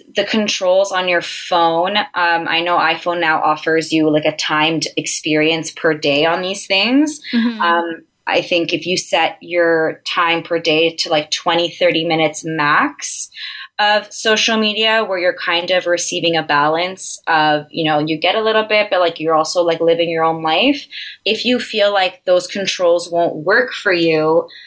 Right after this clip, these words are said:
Speaker 1: um, I think, I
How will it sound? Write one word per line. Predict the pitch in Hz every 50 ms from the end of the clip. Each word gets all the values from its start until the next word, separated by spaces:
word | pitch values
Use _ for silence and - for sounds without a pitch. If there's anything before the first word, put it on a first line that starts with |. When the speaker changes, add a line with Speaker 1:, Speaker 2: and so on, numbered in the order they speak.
| - - _ - -
Speaker 1:
um, | 175 175 175 175 175 180 185 185 185 185 185 180 _ _ _ _ _ _ _ _ _ _ _ - - _ - - - - - - - _ _ -
I | 208 214 214
think, | - - 233 254 277 277 277 - - - _ _ _ _ _ -
I | - 220 214